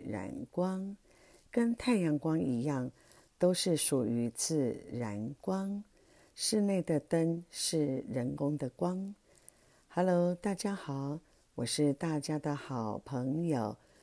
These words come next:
吴姐。今天要跟大家一起来找一间有光的好房子。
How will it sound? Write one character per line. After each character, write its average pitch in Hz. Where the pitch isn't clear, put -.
吴 139
姐。 131
今 196
天 208
要 185
跟 170
大 165
家 156
一 165
起 -
来 120
找 -
一 143
间 156
有 120
光 196
的 190
好 -
房 120
子。 139